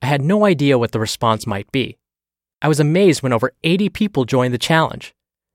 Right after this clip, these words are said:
It seems that there is a quiet revolution in progress. More and more people want to live a meaningful and wholesome life. There are five lessons I've learned through participating in the challenge this week. Lesson number one,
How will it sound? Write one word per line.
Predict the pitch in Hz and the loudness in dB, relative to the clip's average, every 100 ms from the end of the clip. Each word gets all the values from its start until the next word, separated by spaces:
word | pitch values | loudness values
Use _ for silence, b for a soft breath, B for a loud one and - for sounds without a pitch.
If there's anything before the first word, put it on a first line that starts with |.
| _ | _
It | - | -8
seems | - 254 269 | 0 0 2
that | 180 | 0
there | - 147 | 2 2
is | 113 | 2
a | |
quiet | - - 165 214 208 | -6 -2 0 0 2
revolution | 147 147 139 156 160 117 | 2 4 4 4 2 -2
in | 101 | -4
progress. | - 98 101 - - - _ _ _ _ _ | -4 -6 -6 -10 -12 -18 _ _ _ _ _
More | 127 135 180 214 | 0 6 6 6
and | 170 147 | 2 2
more | 147 156 | 2 2
people | - 165 151 107 113 _ - | 2 0 0 -4 -4 _ 0
want | 123 | 2
to | 123 | 2
live | 120 110 | 0 0
a | 98 | -2
meaningful | 107 127 151 170 - 170 170 _ | 0 0 0 0 -2 -2 -4 _
and | - 110 | -8 -8
wholesome | - 151 147 - 107 | -2 0 0 -2 -2
life. | 110 104 - - _ _ _ _ _ _ _ _ - | 0 -2 -4 -20 _ _ _ _ _ _ _ _ -2
There | 160 | 0
are | 156 | 0
five | - 190 214 180 | -2 -2 -2 0
lessons | 165 147 139 | -2 -2 -2
I've | 127 131 | -2 -2
learned | 123 110 104 - - | -4 -4 -8 -14 -10
through | 127 | -8
participating | 113 - 156 151 127 117 | -6 -6 -6 -2 -2 -2
in | 120 | -4
the | 113 | -6
challenge | - 117 104 98 | -2 -2 -2 -4
this | 104 - - | -8 -8 -10
week. | 104 _ _ _ _ _ _ _ _ _ | -14 _ _ _ _ _ _ _ _ _
Lesson | 120 110 139 | -4 -2 -2
number | 131 127 | -2 -2
one, | 127 120 | -2 -2